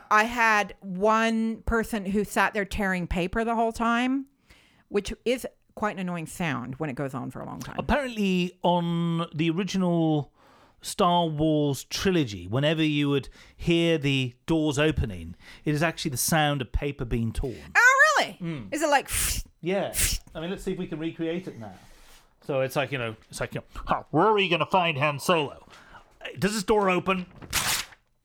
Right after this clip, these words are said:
Speaker 2: That sounded shit.
Speaker 1: Yeah, that wasn't really convincing me.
Speaker 2: I think, you know, it ne-, it needs to be a thinner paper.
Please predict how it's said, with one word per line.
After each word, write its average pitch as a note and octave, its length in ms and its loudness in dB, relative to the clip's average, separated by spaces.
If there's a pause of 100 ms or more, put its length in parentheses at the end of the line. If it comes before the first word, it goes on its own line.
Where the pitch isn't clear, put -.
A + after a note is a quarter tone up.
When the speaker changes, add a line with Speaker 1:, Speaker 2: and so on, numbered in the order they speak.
(920)
Speaker 2:
That - 220 -2
sounded C3 320 -2
shit. - 320 0
Speaker 1:
Yeah, D4+ 300 6
that D4 160 6
wasn't C#4 360 4
really B3+ 240 6
convincing A#3+ 580 -4
me. C#3 300 -6 (560)
Speaker 2:
I F3+ 60 2
think, B3+ 120 0
you A#3 60 2
know, F#3 80 4
it E3+ 40 0
ne-, F3+ 100 2
it F3+ 200 -2
needs G3+ 160 -2
to A3 80 -2
be E3+ 100 2
a D3+ 40 0
thinner D#3 260 -4
paper. D3 340 -6